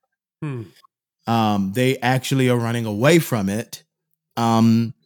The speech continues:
Speaker 2: it, it, mega church, all, they're just running away. So what we're trying to build, and you're probably gonna see this from us in the next couple of years in a probably in a massive way, it's gonna feel like it's fast,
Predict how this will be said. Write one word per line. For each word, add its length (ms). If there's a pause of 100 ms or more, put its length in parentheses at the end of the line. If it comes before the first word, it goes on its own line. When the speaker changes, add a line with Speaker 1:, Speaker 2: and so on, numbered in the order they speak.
(540)
Speaker 2:
it, 160
it, 440
mega 320
church, 680
all, 220
they're 180
just 200
running 300
away. 500 (360)
So 680 (240)
what 220
we're 240
trying 420
to 80
build, 340
and 140
you're 300
probably 260
gonna 180
see 200
this 220
from 240
us 180
in 60
the 80
next 260
couple 280
of 100
years 560 (420)
in 120
a 160 (160)
probably 840 (180)
in 100
a 60
massive 480
way, 180
it's 80
gonna 180
feel 360
like 200
it's 140
fast, 640